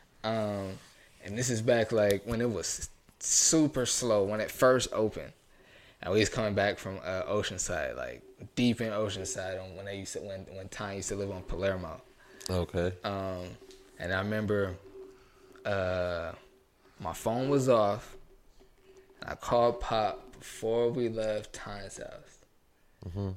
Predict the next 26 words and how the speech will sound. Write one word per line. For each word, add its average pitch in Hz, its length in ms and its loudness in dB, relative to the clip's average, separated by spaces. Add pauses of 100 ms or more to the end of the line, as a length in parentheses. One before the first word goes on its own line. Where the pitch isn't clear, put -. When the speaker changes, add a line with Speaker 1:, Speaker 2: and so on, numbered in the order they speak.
Speaker 1:
And 101 100 -10
I 95 40 -6
was 98 100 -6
like, 85 300 -4
"Pop, 95 400 4 (1200)
I - 120 -8
can't 127 500 0
call 139 320 6
you 123 220 4
again 113 340 0
after 117 480 0
I 113 60 2
hang 120 320 0
up 113 180 -2
this 117 180 -4
phone." 294 600 6 (400)
Speaker 2:
<laughs> - 400 -18
Speaker 1:
Gonna 123 280 2
be 123 220 6
at 117 180 4
the - 220 0
Escondido 123 720 4
Transit 113 560 0
Center 90 380 -6 (720)
in 95 480 -6 (840)
an - 80 -4